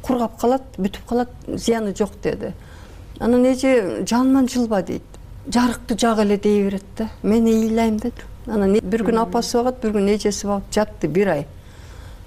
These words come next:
Speaker 1: Анан үйүн тазалап, иреттеп, тамак жасап, анан аларды үйүнө апарып койдум.
Speaker 2: Эми күйөөсү да өзүн өзү атып алган
Speaker 1: Күйөөсү
Speaker 2: турбайбы?
Speaker 1: дароо атты. Жүрөк аткан экен. Болгондо да жанагы оору жаткан кишинин кроватына жатып өлүптүр.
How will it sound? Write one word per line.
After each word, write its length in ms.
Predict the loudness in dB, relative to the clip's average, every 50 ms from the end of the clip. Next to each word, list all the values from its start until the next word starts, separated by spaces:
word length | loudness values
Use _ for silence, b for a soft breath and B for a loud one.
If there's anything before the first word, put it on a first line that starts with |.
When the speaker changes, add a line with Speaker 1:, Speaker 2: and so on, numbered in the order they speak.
| -8 -2
Speaker 1:
Анан 200 | 0 0 2 4
үйүн 240 | 4 4 4 2 2
тазалап, 500 | 2 2 2 2 2 2 2 2 2 2
иреттеп, 420 | 2 0 0 0 0 -2 -2 -2
тамак 320 | 0 0 0 0 0 -2 0
жасап, 300 | 0 0 0 0 0 0
анан 200 | 0 2 2 2
аларды 440 | 2 4 2 2 0 -2 -2 0 2
үйүнө 200 | 2 4 4 2 2
апарып 260 | 2 0 -2 -2 -2
койдум. 280 | -2 0 0 2 2 2
Speaker 2:
Эми 240 | 2 4 4 4 2 2
күйөөсү 360 | 2 2 4 4 4 2 2 2
да 80 | 2 2
өзүн 240 | 2 2 2 0 0
өзү 100 | 2 0 0
атып 80 | 0 0 2
алган 180 | 4 4 2
Speaker 1:
Күйөөсү 120 | 2 2 0
Speaker 2:
турбайбы? 220 | 2 2 2 2
Speaker 1:
дароо 260 | 2 2 2 4 4 4
атты. 420 | 2 0 -2 -8 -14 -8 -6 -6 -6 -6 -8 -6 -2
Жүрөк 300 | 0 2 2 2 2 0
аткан 340 | -6 -6 -6 -4 -4 -4 -2
экен. 220 | -2 0 0 -2 -2 B B B B B B B B B -4
Болгондо 420 | 0 2 4 4 4 4 4 4 4
да 100 | 2 2
жанагы 600 | 4 4 4 4 4 2 2 0 0 0 -2 -2 -6 -10 -12 -12 -8 -2 2
оору 300 | 2 4 4 2 0 -2 -2
жаткан 400 | -4 -4 -4 -4 -6 -4 -4 -4
кишинин 460 | -4 -2 -2 0 0 0 0 -2 -2
кроватына 480 | -4 -2 0 0 0 0 -2 -2 -4 -4 -2
жатып 440 | -2 0 0 0 0 -2 -6 -2 0
өлүптүр. 460 | 0 0 0 -2 -6 -12 -16 -16